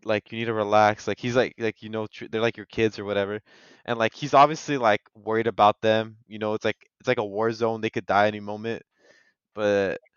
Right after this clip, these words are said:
I don't know, he's very, it's very, like, military-esque, like, like, white savior dude, saves the day. So I was like, "Uh, I don't know." But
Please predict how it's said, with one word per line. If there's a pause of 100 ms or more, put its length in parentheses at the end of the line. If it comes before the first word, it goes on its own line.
(1080)
I
don't
know,
he's
very,
it's
very,
like, (520)
military-esque, (160)
like, (840)
like,
white
savior
dude,
saves
the
day. (380)
So
I
was
like,
"Uh, (140)
I
don't
know." (180)
But